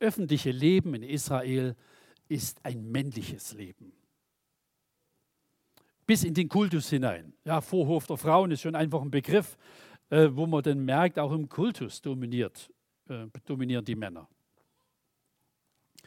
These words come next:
Aber so ein Satz in der Heiligen Schrift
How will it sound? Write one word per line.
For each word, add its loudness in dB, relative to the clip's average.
Aber 4
so 2
ein -2
Satz -4
in -2
der 0
Heiligen -2
Schrift -2